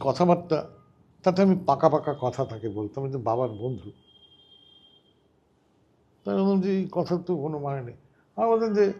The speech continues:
"এটা, এখন কি?" উনি খুব অল্প বাংলা প্রায় জানতেন, আমি হিন্দি জানি না, সামান্য এইটুকু ইংরেজি।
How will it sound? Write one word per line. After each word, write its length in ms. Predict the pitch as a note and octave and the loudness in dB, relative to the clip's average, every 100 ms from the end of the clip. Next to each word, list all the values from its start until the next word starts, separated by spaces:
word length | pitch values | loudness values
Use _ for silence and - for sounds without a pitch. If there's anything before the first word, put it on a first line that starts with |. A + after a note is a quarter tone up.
| - _ _ _ _ _ _ _ _ - F#3+ | -12 _ _ _ _ _ _ _ _ 0 2
"এটা, 320 | F#3+ F#3+ D#3+ D#3+ | 4 6 6 4
এখন 220 | F3+ F3 | -2 -2
কি?" 320 | - C3 E2 - _ _ _ _ _ _ F3 | -4 -8 -8 -14 _ _ _ _ _ _ 0
উনি 220 | G#3 G#3 - - _ _ _ _ _ - | 0 -2 -10 -20 _ _ _ _ _ -20
খুব 520 | - - C#4 D4+ A#3+ | -18 -4 4 6 6
অল্প 220 | F3 C3+ | 4 2
বাংলা 300 | D3 A#2 A2+ | -2 -4 -6
প্রায় 240 | A2 F3+ F#3+ | -6 0 2
জানতেন, 300 | C#3+ C#3+ D3+ - | 2 0 -2 -2
আমি 200 | D#3+ G3 | 0 2
হিন্দি 260 | D3 D3+ | 2 0
জানি 220 | B2 G2+ - | -2 -4 -10
না, 140 | - _ _ _ _ - | -20 _ _ _ _ -10
সামান্য 460 | F#3 B3+ C#4 C#4 C4+ | -4 -4 -4 -4 -2
এইটুকু 380 | A#3+ F3+ A#2+ - _ _ - - _ _ _ - | 0 -2 -8 -14 _ _ -20 -20 _ _ _ 6
ইংরেজি। 380 | G3 F3+ F#3+ - | 8 8 4 -2